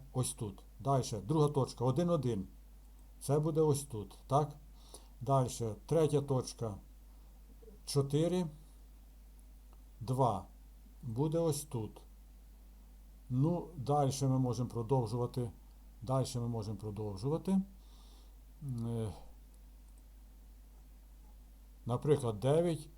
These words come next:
і, дев'ять і три. Так? Дев'ять і три.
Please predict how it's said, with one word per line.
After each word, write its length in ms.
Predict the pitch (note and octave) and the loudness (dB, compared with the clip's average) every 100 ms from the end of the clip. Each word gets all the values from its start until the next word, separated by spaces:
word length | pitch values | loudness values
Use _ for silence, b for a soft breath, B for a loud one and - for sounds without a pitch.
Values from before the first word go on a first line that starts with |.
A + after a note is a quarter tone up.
| - - - | -20 -16 -2
і, 360 | C#3 D3+ D3+ C#3 C#3+ - - - - | 0 2 2 -2 -8 -20 -20 -20 -14
дев'ять 500 | G#2 C3 D#3 C#3+ C#3 | -4 0 4 4 2
і 40 | |
три. 320 | C#3 C3 A2 F#2+ - - - - | 0 0 0 -4 -12 -20 -20 -8
Так? 240 | A#2 C#3 C#3 b b b | -2 -2 -4 b b b
Дев'ять 500 | - A#2+ C#3 D3 C#3 | -4 0 4 4 2
і 60 | C3+ | -2
три. 360 | C3+ A2 G2 | -2 -4 -4